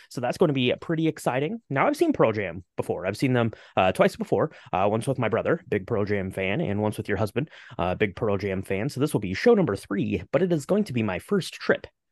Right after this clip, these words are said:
to Austin, Texas. Uh, so looking forward to that. Uh, hopefully,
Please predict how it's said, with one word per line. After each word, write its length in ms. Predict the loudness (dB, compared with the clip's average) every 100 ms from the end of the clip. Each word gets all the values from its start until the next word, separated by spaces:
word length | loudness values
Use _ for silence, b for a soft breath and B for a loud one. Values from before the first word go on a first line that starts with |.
| _ _
to 160 | 2 2
Austin, 300 | 0 -4 -4
Texas. 440 | -2 0 -2 -4 B B
Uh, 160 | 2 2
so 120 | 4
looking 220 | 4 4
forward 440 | 4 4 4 2 0
to 140 | -2
that. 380 | 0 -2 -4 0
Uh, 200 | 2 4
hopefully, 440 | 2 0 -2 -2